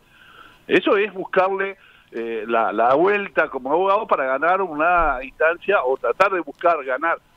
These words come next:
una instancia que, donde no tiene razón. El artículo ciento, el decreto ciento ochenta y tres está vigente. El argumento por el cual se dice que el artículo veinte de una ley de urgencia, porque, por la que se establece la subasta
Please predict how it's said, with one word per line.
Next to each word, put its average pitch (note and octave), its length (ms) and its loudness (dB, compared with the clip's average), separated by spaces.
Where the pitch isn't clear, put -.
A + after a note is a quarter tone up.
una C3+ 180 -4
instancia E3+ 400 -2
que, E3+ 180 -2
donde A2 320 0
no A2 160 0
tiene A#2 260 0
razón. C3 360 -2
El B2+ 200 0
artículo F#2+ 960 -4
ciento, G2 400 0
el G2 220 0
decreto G#2 420 -2
ciento G#2 300 -2
ochenta A2 300 -4
y A#2+ 80 -2
tres A#3+ 320 0
está A#2+ 240 0
vigente. F#2+ 640 -10
El G#2 160 2
argumento C3+ 580 -2
por G2+ 220 -4
el G2 140 -4
cual C#3 360 0
se G#2+ 60 -8
dice A2+ 320 -6
que G2 100 -6
el F2+ 140 -4
artículo A2+ 500 0
veinte C3+ 300 0
de F#2 60 0
una F#2+ 180 -2
ley C3 220 2
de A#2 80 -4
urgencia, G#2+ 440 -2
porque, - 460 -10
por F#2 140 -2
la F#2+ 100 0
que G2 120 -6
se G2+ 100 2
establece A2 440 0
la F2+ 120 -6
subasta - 480 0